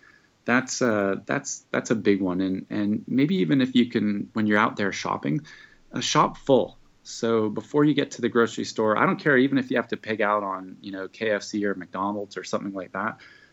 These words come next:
Um, just make sure that you're full before you get to the grocery store, because you're gonna make a lot smarter choices, uh, when you're full.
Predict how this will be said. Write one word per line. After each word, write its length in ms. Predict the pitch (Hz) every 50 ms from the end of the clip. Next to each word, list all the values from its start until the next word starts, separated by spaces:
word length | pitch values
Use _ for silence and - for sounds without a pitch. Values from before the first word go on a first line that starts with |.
| _ _ _ - -
Um, 400 | 104 104 101 98 101 98 101 - _ -
just 220 | - 170 - -
make 160 | 180 175 -
sure 180 | - - 156 139
that 100 | 123 127
you're 160 | 117 110 107
full 320 | 107 - - - 107 107 117
before 380 | 98 107 - - - 101 101 101
you 140 | 98 92 87
get 200 | 90 90 - -
to 100 | - 98
the 60 | 98
grocery 340 | 92 107 107 101 - - 113
store, 300 | - - - 113 113 110
because 320 | 110 104 - - 104 98
you're 100 | 110 107
gonna 120 | 123 120
make 220 | 127 127 131 127 127
a 40 | 107
lot 260 | 95 95 98 - -
smarter 480 | - - - 101 95 98 101 101 98
choices, 600 | 95 - - 95 92 - - - 117 110 - - - - - - - - _ _ -
uh, 140 | - 110 104
when 220 | 101 104 110 107
you're 120 | 107 107 101
full. 360 | 101 - 110 113 127 123